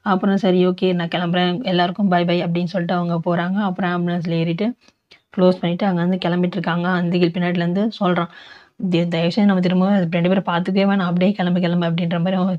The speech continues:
டாட்டா காமிச்சிட்டு இருக்காங்க. சரி, அப்புறம் "ஓகே" சொல்லிட்டு, "பாய்" அப்படின்னு சொல்லிட்டு ஆம்புலன்ஸ்ல ஏறிட்டு அவங்களும் போயிட்டு இருக்காங்க. எங்கேயாவது அவர் இருக்காரா அப்படின்னு சொல்லிட்டு தேடிட்டு இருக்காங்க. பார்த்தா ஆளை காணோம்.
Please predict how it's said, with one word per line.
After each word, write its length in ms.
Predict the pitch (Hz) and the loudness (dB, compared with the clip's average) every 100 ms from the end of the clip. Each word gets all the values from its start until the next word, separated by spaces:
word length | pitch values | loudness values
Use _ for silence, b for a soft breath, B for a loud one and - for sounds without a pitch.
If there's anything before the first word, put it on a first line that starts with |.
| 202 | -4
டாட்டா 200 | 180 185 | -6 -4
காமிச்சிட்டு 320 | 180 175 165 | -4 -4 -6
இருக்காங்க. 400 | 180 175 180 220 B B B | -6 -4 -4 -4 B B B
சரி, 180 | - 233 | -6 -2
அப்புறம் 360 | 190 196 190 185 | 0 0 0 0
"ஓகே" 140 | 180 | 0
சொல்லிட்டு, 400 | 180 165 170 190 | 2 0 0 2
"பாய்" 240 | 170 170 180 | 4 2 2
அப்படின்னு 340 | 175 170 170 | -2 0 0
சொல்லிட்டு 280 | 170 175 175 | 0 -2 -2
ஆம்புலன்ஸ்ல 380 | 175 175 170 190 | -2 -2 -2 -2
ஏறிட்டு 380 | 175 170 175 254 B B B | -4 -4 -4 -6 B B B
அவங்களும் 340 | - 196 196 202 | -6 -2 0 0
போயிட்டு 240 | 175 175 | -2 -2
இருக்காங்க. 420 | 190 180 175 196 | -2 -2 0 0
எங்கேயாவது 480 | 190 180 180 202 220 | 0 0 2 2 4
அவர் 120 | 202 | 2
இருக்காரா 460 | 185 185 247 190 180 | 0 -2 0 2 2
அப்படின்னு 280 | 180 180 185 | 2 2 0
சொல்லிட்டு 440 | 185 185 202 190 | 0 0 0 0
தேடிட்டு 60 | 180 | 0
இருக்காங்க. 460 | 180 - 196 175 | 0 -2 -4 -4
பார்த்தா 260 | 185 196 196 | -4 -4 -4
ஆளை 280 | 180 170 175 | -2 -2 -4
காணோம். 300 | 214 190 | -4 -8